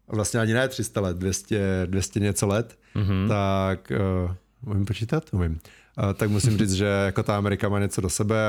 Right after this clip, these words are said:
Speaker 1: a že jde vidět, že prostě to je bohatá země. A na, na to cestování jako neuvěřitelné, hlavně ta příroda, viděli jsme Grand Canyon, eh, bohužel, eh, jako do parku, eh, jsme se moc nedostali, protože jsme neměli půjčené auto a spíš jsme tak jako cestovali,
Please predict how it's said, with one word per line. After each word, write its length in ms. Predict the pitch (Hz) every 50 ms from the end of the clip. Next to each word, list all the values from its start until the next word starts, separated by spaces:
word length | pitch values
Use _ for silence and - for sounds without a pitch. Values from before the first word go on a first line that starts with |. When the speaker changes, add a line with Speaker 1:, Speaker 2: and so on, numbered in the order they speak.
| 104 98
Speaker 1:
a 120 | 95 92
že 240 | 82 82 92 90 90
jde 180 | - 101 101
vidět, 260 | 90 92 90 95 90 90
že 160 | 85 92 92
prostě 300 | - - - - - 95
to 120 | - 101
je 200 | 98 92 90 90
bohatá 420 | 87 87 87 90 98 95 120 110 107
země. 400 | 107 110 110 110 113 113 110 - - - - - - - _ _ _ _ _ _ - -
A 680 | 117 101 95 95 95 95 92 92 92 92 92 90 92 92 92
na, 140 | 95 95 95 - - 127
na 160 | 113 101 98
to 120 | - 104
cestování 680 | 92 - 110 - - - 104 98 95 92 92 92 92 92
jako 200 | 90 87 - 101
neuvěřitelné, 680 | 95 92 90 92 90 92 82 - 101 92 92 92 92
hlavně 280 | 87 87 92 90 95 92
ta 100 | - 95
příroda, 720 | - - - - 110 98 95 92 85 92 90 90 90 90 90
viděli 260 | 90 85 90 90 85
jsme 180 | 87 90 90
Grand 320 | 82 90 92 92 92 90 -
Canyon, 680 | - - 101 95 92 90 90 90 90 90 87 90 90
eh, 240 | 87 82 - - 110 92 90 90
bohužel, 460 | 90 98 101 104 101 101 101 98 95 - - - - - - - 107 120
eh, 60 | 117 104
jako 200 | 95 90 - 101
do 120 | 95 98
parku, 540 | - 113 95 98 - 104 101 101 98 95 - - 107 101 95 92 92 95 92 92 92
eh, 40 | 90
jsme 140 | 95 98
se 120 | 90 - 113
moc 140 | 107 95 87
nedostali, 480 | 90 87 101 98 - - 104 98 101
protože 300 | 98 - - - - 92
jsme 120 | 90 95 95
neměli 320 | 92 95 95 95 92 92
půjčené 360 | - - 80 - 107 101 98 101
auto 340 | 92 92 90 - - 98 90
a 40 | 90
spíš 220 | - - - 90
jsme 140 | 95 95 87
tak 140 | 101 98 92
jako 200 | 92 - - -
cestovali, 600 | - 101 92 - - 98 92 92 95 95 90